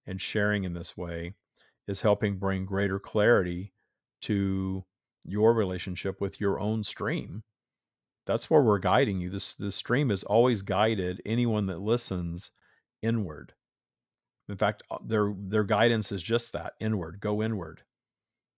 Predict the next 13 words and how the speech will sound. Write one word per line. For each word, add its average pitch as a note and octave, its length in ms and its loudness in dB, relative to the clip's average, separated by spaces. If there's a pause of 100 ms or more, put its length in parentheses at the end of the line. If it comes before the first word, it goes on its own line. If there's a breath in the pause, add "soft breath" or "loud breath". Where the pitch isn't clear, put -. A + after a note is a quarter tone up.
(100)
go A2+ 240 2
inward, G2 440 -4 (140)
question, F#2 640 -4 (580)
trust, - 720 2 (480)
detune A2+ 520 0
things A2 320 0
that, F#2+ 200 0
that G2 160 0
are F#2+ 80 0
no G2 140 0
longer G#2 260 -2
serving G2 440 -4
you, C#2 240 -14